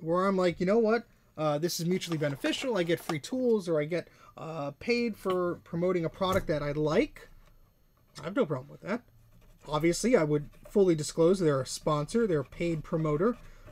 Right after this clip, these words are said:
of the channel. It's an advertisement, but I'm not gonna be hawking, like, diet pills or silly things like that. Like that, I, no interest in that. There's no place on the channel for that sort, sort of stuff. I don't care how much you pay me.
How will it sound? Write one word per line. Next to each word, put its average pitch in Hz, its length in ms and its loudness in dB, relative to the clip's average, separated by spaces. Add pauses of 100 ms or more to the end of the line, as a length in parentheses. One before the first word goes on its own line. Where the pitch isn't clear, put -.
(100)
of 147 160 -2
the 143 80 -6
channel. 190 380 0
It's - 100 -2
an 156 180 -6
advertisement, 160 840 -2
but 226 220 2 (520)
I'm 226 160 -2
not 285 160 2
gonna 240 140 0
be 214 100 0
hawking, 196 460 -2
like, 151 300 -4
diet 170 400 0
pills 151 460 0
or 135 100 -2
silly 190 340 0
things 151 300 -2
like 139 180 -2
that. 156 160 -4
Like 160 120 -6
that, 220 240 0
I, 185 100 -4 (600)
no 247 260 6
interest 233 300 2
in 220 80 2
that. 202 280 0 (120)
There's 156 180 -10
no 196 160 2
place 208 320 0
on 185 80 -4
the 175 60 -2
channel 170 300 -4
for 160 140 -2
that 156 300 -4
sort, 151 260 -6
sort 156 200 -2
of 147 60 -10
stuff. 160 200 -2 (340)
I 170 60 -8
don't 190 140 -4
care 202 160 2
how 214 160 2
much 233 240 2
you 160 60 0
pay 147 160 -10
me. 127 140 -12